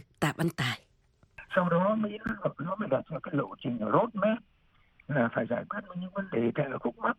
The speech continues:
Speaker 2: như là chiến tranh ở bên Campuchia phải rút lui, phải tìm xác chết và phải cho người, ờ, đồng minh cũ là các, ờ, chiến sĩ Việt Nam Cộng Hòa được di tản xa ngoại quốc. Thì từ từ mới có thể bỏ cấm vận năm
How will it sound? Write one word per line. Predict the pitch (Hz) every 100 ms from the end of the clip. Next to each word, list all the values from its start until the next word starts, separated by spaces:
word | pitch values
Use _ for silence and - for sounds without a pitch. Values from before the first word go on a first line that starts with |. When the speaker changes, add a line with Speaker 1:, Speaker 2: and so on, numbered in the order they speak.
| 180
Speaker 2:
như | 175
là | 131 110 -
chiến | 165 -
tranh | 151
ở | 131
bên | - 156
Campuchia | 151 156 302
phải | - 330
rút | 180
lui, | 180 175 160 _ _ - - -
phải | - -
tìm | 269 240
xác | 208 -
chết | 202 220 262 - - - - _
và | 127 135 127
phải | 123
cho | 170 151
người, | 156 127 113 117
ờ, | 120 113 - - - - - 131
đồng | 147 135
minh | 143 156 151
cũ | - 269 277
là | 180 113 107 104 98 - -
các, | 151 -
ờ, | 160 147 135 - - -
chiến | 185 185
sĩ | 226 240
Việt | 135
Nam | 143 127
Cộng | 120
Hòa | 117 120
được | 127 120 - -
di | 143 -
tản | - - -
xa | 147 147
ngoại | 139 139
quốc. | - 254 - - - - -
Thì | 143 131 - - -
từ | 147
từ | 151
mới | 135 123 131 190
có | - -
thể | - 156 - _ _ - -
bỏ | - 107
cấm | 185 220
vận | 196
năm | 151 180